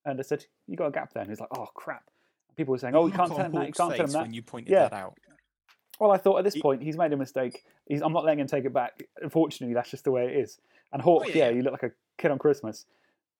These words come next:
Speaker 1: And then he set up his guys, and he had the one-turn touchdown. He had to make one block, and he would have been fine. Um, 'cause I think he might have had sidestepped this guy run as well. Either way, he was, like, the ideal one-turner.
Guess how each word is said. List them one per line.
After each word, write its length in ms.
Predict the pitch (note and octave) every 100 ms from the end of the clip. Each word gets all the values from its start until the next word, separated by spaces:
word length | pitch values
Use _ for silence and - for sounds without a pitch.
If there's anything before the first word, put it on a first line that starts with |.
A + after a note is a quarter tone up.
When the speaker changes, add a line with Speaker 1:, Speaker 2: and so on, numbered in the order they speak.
| -
Speaker 1:
And 140 | D#3 D3
then 80 | D#3
he 60 |
set 180 | D3+ -
up 60 | -
his 100 | D3+
guys, 380 | D3 G#2+ G#2 -
and 100 | C#3+
he 40 |
had 140 | A#2+ D3+
the 60 |
one-turn 320 | D3 C#3+ C#3+ B2+
touchdown. 380 | C3 - A#2+ A2
He 60 |
had 80 | D3+
to 80 | -
make 160 | D3 B2+ - _ _ _
one 380 | C3+ D3+ D3 C#3
block, 360 | C#3+ A2+ - -
and 80 | B2+
he 40 |
would 80 | B2+
have 60 | A2
been 100 | A2
fine. 360 | - A2 G#2+ _ _ _ _ _ _ -
Um, 400 | A#2 A2 G#2+ A2 _ _ _
'cause 140 | C#3+ C3+
I 60 |
think 200 | C3 B2
he 80 | -
might 160 | D3+ D#3+
have 60 |
had 120 | C3 -
sidestepped 420 | C3+ B2 - A#2
this 140 | A2+
guy 160 | - A#2+
run 140 | A2+
as 100 | G#2+
well. 240 | A2+ G#2 -
Either 200 | C#3 C3+
way, 120 | A#2+
he 100 | A#2
was, 160 | A#2+ A2+
like, 180 | A2+ -
the 220 | C3 B2+ -
ideal 440 | C3+ B2 A2+ B2
one-turner. 560 | G#2+ A#2 A#2 B2 A#2 A2